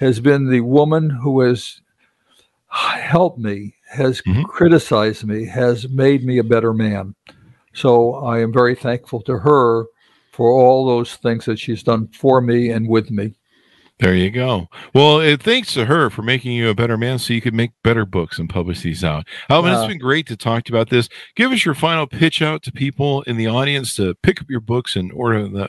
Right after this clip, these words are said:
Speaker 2: order them up.
Speaker 1: Well, the first thing is, uh, I think you'll enjoy all three books.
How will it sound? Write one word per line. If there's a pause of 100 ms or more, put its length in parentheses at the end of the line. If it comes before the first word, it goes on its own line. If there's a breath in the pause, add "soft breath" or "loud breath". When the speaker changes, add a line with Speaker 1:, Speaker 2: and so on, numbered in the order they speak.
(120)
Speaker 2:
order
them
up. (540 soft breath)
Speaker 1:
Well,
the
first
thing
is, (120)
uh,
I
think
you'll
enjoy (400)
all
three
books.